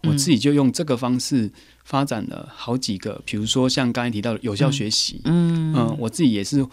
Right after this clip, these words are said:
Speaker 1: 花了大概两到三年的时间，嗯，
Speaker 2: 嗯。
Speaker 1: 从一个门外汉
Speaker 2: 嗯。
Speaker 1: 到变成一个可以指导的教练。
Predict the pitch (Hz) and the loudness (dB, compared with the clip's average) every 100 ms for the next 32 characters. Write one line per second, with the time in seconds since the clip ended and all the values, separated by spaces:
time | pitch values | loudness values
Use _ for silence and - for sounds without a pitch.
0 | - - - 135 127 107 - 123 123 120 | -10 -10 -4 -2 -2 -4 -4 -4 -2 -4
1 | 98 101 135 131 131 117 107 - 98 - | -4 -4 -4 -2 0 0 0 -4 -6 -4
2 | 113 113 - _ _ _ 139 113 98 151 | -2 -4 -8 _ _ _ -4 -2 0 0
3 | 135 110 123 139 127 113 110 135 135 120 | 0 0 2 2 2 2 2 2 0 -4
4 | 151 104 - _ 165 151 139 135 117 139 | -8 -8 -10 _ -2 -2 -2 -6 0 2
5 | 113 107 98 110 117 110 107 92 120 110 | 2 -2 -6 -4 -6 -6 -6 -6 -8 -8
6 | - 104 101 87 90 123 104 110 | -8 -8 -8 -10 -8 -6 -4 -6